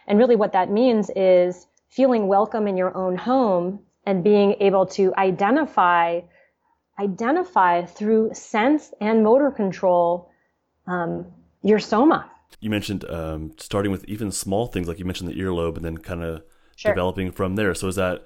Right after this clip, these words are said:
Speaker 2: how to start addressing body blind spots, is becoming curious about, maybe pick a spot and then grow from there?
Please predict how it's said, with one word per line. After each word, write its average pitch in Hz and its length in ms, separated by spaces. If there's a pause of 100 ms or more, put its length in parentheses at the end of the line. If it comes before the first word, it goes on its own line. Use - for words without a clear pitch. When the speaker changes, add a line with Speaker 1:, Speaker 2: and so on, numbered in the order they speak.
(520)
Speaker 2:
how 104 280
to 101 160
start 98 220
addressing 92 520 (120)
body 90 220
blind 90 280
spots, 98 300
is 90 80
becoming 85 340
curious 87 440
about, 85 440 (300)
maybe 85 220
pick - 220
a 90 40
spot 95 480
and 87 140
then 85 200 (100)
grow 87 200
from 85 180
there? 107 300